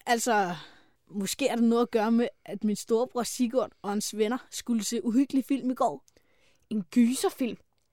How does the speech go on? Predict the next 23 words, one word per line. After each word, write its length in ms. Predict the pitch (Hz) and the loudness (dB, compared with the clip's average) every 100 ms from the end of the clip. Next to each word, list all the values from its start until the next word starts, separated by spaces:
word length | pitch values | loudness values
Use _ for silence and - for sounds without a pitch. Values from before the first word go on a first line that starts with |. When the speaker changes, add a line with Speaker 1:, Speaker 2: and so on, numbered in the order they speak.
| _ _ | _ _
Speaker 2:
Men 120 | 240 220 277 | -4 0 8
du 80 | |
er 60 | 320 | 10
jo 100 | 359 - | 8 6
ikke 180 | 330 _ | 0 _
gammel 300 | 180 226 311 | -4 2 4
nok 260 | 262 226 - | 4 0 0
til 120 | 359 | -2
at 60 | 330 | 0
se 240 | - 208 240 | -2 -4 -2
den 200 | 330 302 | -4 -2
slags. 540 | - 415 - - - _ _ _ _ _ _ - | 2 2 0 -14 -18 _ _ _ _ _ _ -4
Speaker 1:
Det 120 | 226 | -2
sagde 260 | - 226 | 0 0
Sigurd 440 | 277 - 254 294 220 | 2 4 4 4 4
også 200 | 233 - | 2 0
til 160 | 247 | 0
mig, 120 | 247 277 _ - - | 0 -2 _ -20 -6
men 160 | 220 233 | 0 2
jeg 100 | 247 - | 0 -4
plagede 480 | 220 214 269 330 | -4 0 2 2
og 120 | - 233 | 2 -4
plagede, 420 | 240 240 320 | -2 2 0